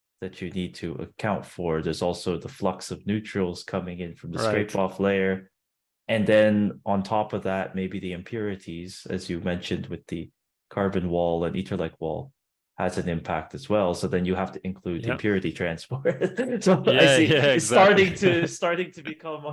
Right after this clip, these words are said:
Speaker 1: very complicated.
Speaker 2: <laughs>
Speaker 1: Yeah.
Speaker 2: Yeah, yeah, yeah, exactly. Yeah, and,
Speaker 1: Yeah.
Speaker 2: uh, yeah, to also, like, uh,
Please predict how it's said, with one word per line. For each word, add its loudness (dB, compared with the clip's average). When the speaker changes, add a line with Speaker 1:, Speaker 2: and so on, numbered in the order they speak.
Speaker 1:
very -4
complicated. -6
Speaker 2:
<laughs> -6
Speaker 1:
Yeah. 2
Speaker 2:
Yeah, 6
yeah, 6
yeah, 4
exactly. -2
Yeah, 6
and, 2
Speaker 1:
Yeah. 6
Speaker 2:
uh, 2
yeah, 4
to -2
also, -2
like, -2
uh, -4